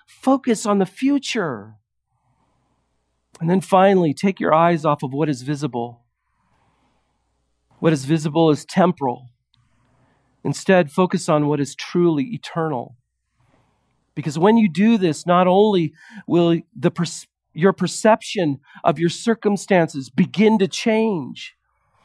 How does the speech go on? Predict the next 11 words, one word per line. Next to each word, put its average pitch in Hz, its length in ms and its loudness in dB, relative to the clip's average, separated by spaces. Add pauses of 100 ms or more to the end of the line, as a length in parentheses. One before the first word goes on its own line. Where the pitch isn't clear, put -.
(300)
but 160 140 -2
when 202 300 2
you 196 160 0
do 185 260 0
this, 160 480 -4 (320)
you 160 120 0
will 175 120 2
find 185 520 4
that 170 120 -2
your 165 160 -2
mind 160 640 -2